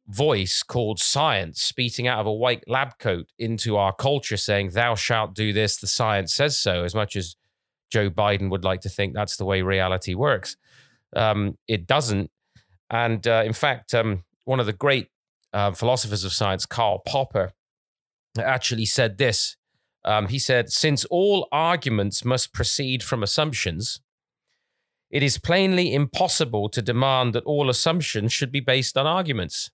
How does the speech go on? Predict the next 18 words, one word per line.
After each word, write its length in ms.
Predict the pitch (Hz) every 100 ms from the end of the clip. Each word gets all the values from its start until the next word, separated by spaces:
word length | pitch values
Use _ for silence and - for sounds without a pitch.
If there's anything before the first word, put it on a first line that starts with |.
| _ _ _ _ _ _ _
It's 100 | -
a 40 | 92
bit 140 | 120
of 100 | 117
a 60 | 101
headbender. 580 | 117 98 104 107 123
Let 120 | 127 117
me 80 |
say 180 | 113 110
that 140 | 113 117
again. 360 | 131 131 107 - - - -
"Since 260 | 147 139
all 260 | 160 170 196
arguments 720 | 160 170 147 156 156 131 - 117
must 360 | 131 156 -
proceed 480 | 147 135 143 135 127
from 320 | - 120 123
assumptions, 840 | 110 - 180 196 - 92 107 127